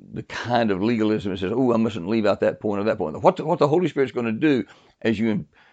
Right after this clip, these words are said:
internalize these things and get this in your heart and mind, He will bring up verses and thoughts and things that you need when you need them, as long as you've done the groundwork, you've done the disciplined work, so you're ready,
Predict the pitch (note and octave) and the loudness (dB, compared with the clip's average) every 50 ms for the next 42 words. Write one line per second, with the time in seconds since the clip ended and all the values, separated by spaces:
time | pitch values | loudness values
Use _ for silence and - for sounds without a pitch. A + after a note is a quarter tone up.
0 | _ _ _ _ _ _ - G2 - - A2 B2+ D#3 D#3 D3 B2 A#2 G2+ F#2 F#2+ | _ _ _ _ _ _ -6 -4 -4 -2 0 2 2 2 4 4 2 2 2 0
1 | - - F#2 F#2 - - - F2+ F2 E2+ F#2 F#2+ F2 F2 F2+ F2+ A#2 - G#2+ A2 | -2 -2 -4 -4 -4 -4 -4 -4 -2 -2 -4 -4 -4 -4 -4 -4 -2 -2 -2 -2
2 | G2+ A2 F#2+ G2 F#2 - - A2+ A2+ G#2+ - F#2 G2+ G#2 A2+ A#2 B2+ B2+ B2+ B2 | -2 -2 -4 -4 -2 0 2 4 4 4 2 0 -2 0 0 0 0 -2 -2 -4
3 | - - - - - - - _ _ - - D3+ F3 F#3 F#3 D#3 D3+ C#3 G#2 G#2+ | -8 -16 -20 -20 -20 -20 -20 _ _ -2 0 2 4 4 6 6 4 4 4 4
4 | B2 B2 B2 B2+ A#2+ - A2+ A#2 A2+ - F#2+ F2 A2+ A2+ A#2+ B2+ - - A#2+ A#2+ | 2 4 2 2 2 4 6 6 6 4 2 2 4 4 4 4 2 0 -2 -2
5 | A2 G2+ - F2+ G2 F#2+ F#2 - - A#2 A#2 A#2 A#2 - - - - - - F#2+ | -2 -4 -4 -4 -4 -4 -2 2 4 6 8 8 6 4 0 -10 -16 -12 -8 -6
6 | G2 G2 F2+ - - - - - _ _ _ _ - - B2 B2 B2 A#2 A2+ - | -6 -6 -6 -8 -12 -20 -20 -20 _ _ _ _ 0 2 4 4 4 2 2 0
7 | F#2 G2 - G#2+ A2+ B2 A2+ A2+ A#2 B2+ C3 B2+ A#2 G#2+ G#2+ F#2+ F#2+ E2+ - _ | -2 -4 -2 0 0 0 2 2 2 2 2 2 2 2 0 0 -4 -8 -12 _
8 | _ _ _ - - - B2 C3+ C#3 B2+ A#2 A2 G#2+ A#2 C#3 D3+ C#3+ G#2+ D#2+ E2+ | _ _ _ -8 -2 0 2 2 2 2 2 2 2 4 2 2 2 0 -2 -2
9 | F2+ G2+ G2+ G#2+ G#2+ G#2+ G#2+ A2 A2 G2+ A#2 B2 G#2+ G2+ A2 A2+ A2+ G#2+ F2+ B2+ | -2 -2 -2 0 0 2 2 2 0 0 0 0 2 4 4 4 4 4 4 4
10 | C3+ C#3+ C#3 B2+ G#2+ E2+ C#2+ - - - G2 G2+ - G#2+ G#2+ G#2+ G2 F2+ F2+ A#2+ | 4 4 4 2 0 -2 -4 -4 -8 -8 -6 -4 -2 -2 0 -2 -2 -2 -2 -4
11 | - - A2+ G#2 G2+ G2+ G2 G#2 C3+ C3+ A2+ F#2 - - - F#2+ G2 G2 G#2 G2+ | -4 -4 -6 -4 -4 -2 0 2 4 4 4 2 -2 -4 -6 -4 -2 -2 -2 0
12 | G#2 A#2 B2+ C3 B2 G2 - C2+ - - | 4 6 6 6 6 4 2 -4 -12 -16